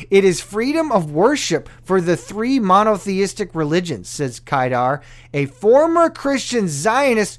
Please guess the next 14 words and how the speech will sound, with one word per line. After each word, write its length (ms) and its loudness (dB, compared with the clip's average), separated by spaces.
who 200 -4
converted 880 0
to 200 -2
Judaism 1080 0
as 280 -2
an 120 -6
adult. 460 -8
Okay, 200 -2
they 160 -2
were 120 0
never 300 -2
a 60 -4
Christian. 440 -10
But 420 0